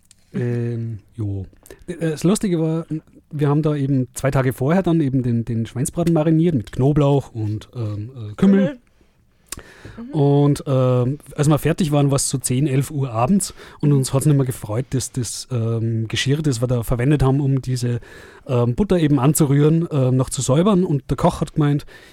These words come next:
Speaker 1: Ja, stell's mal, stellen wir's einfach zum, zum Frühstückszeug, irgendwer wird sie morgen dann das schon, schon abwaschen.
Speaker 2: Mhm.
Speaker 1: Und als wir aufgestanden sind am nächsten Morgen, sind schon die Leute zu uns gekommen und haben gesagt, „Wow, der Schweinsbraten ist voll super, voll super.“ Und wir so,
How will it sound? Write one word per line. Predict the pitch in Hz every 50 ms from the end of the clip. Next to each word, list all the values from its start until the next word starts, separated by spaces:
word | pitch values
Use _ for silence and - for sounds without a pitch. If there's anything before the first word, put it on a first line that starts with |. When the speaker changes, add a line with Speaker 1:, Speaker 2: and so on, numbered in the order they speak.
| -
Speaker 1:
Ja, | - 139 143 156 170 170
stell's | - - 151 147 - 170
mal, | 156 151 156
stellen | - - 147 170
wir's | 170 139
einfach | 147 139 147 147 139
zum, | - - 135 131 127
zum | - - 127
Frühstückszeug, | - - 185 214 - - 190 - - - 147 143 147 139 -
irgendwer | 139 143 165 156 139 131
wird | 131 135
sie | - 135
morgen | 123 117 117 123 127 123
dann | 113 117 117
das | 117 117 - - -
schon, | 123 117 113
schon | 113 - 135
abwaschen. | 127 113 117 - - 107 - - - 113 104 - - -
Speaker 2:
Mhm. | - 185 175 196 233 - - - - -
Speaker 1:
Und | - 139
als | 135 139 139
wir | 143 147 117
aufgestanden | 127 175 - 220 185 - 190 190 190
sind | 165 180 175
am | 156
nächsten | 147 143 - - 123
Morgen, | 113 113 131 170 220 226 - _ _ _ _ - - _ _ _
sind | - - 170 180
schon | 190 175
die | 160 156
Leute | 135 131 147 - 220
zu | - 175
uns | 180 165
gekommen | - 165 165 156 147 - 151 151 165 160
und | 151 135
haben | 135
gesagt, | 123 135 143 131 - - - - - -
„Wow, | - 208 220 233 226 220 214 214 208 202
der | 202 202
Schweinsbraten | - 208 208 214 196 - - 185 196 196
ist | 196 180
voll | - - 233 226 226 226
super, | 196 233 226 - _ _ - 185 175
voll | - - 220 220 214 214
super.“ | 202 214 196 - - 165
Und | 143 135 131
wir | 135
so, | 131